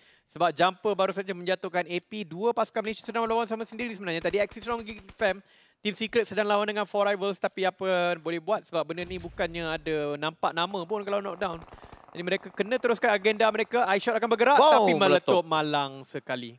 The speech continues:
Speaker 2: Yap, Eyeshot dan juga Kid akan terbunuh dalam perjalanan mereka masuk dalam circle. Jumper masih di keadaan,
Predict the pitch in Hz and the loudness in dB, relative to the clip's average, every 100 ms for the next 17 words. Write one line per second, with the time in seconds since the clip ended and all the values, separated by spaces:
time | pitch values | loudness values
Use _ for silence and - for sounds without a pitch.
0 | _ _ _ _ _ _ _ 110 120 120 | _ _ _ _ _ _ _ -10 -10 -8
1 | 135 127 135 131 123 131 123 120 - 139 | -10 -4 -4 -4 -6 -6 -8 -8 -6 -6
2 | - - 170 135 131 123 107 131 139 127 | -4 -4 -4 -6 -4 -4 -2 -4 -2 -2
3 | 107 120 117 127 131 131 135 127 127 147 | -4 -10 -4 -2 -2 -4 -2 -2 -2 -2
4 | 131 - 135 - 135 123 135 151 131 135 | -6 -6 -8 -4 -4 -2 -2 -2 -4 -6
5 | 139 135 131 - 131 139 135 | -6 -6 -6 -2 0 0 -2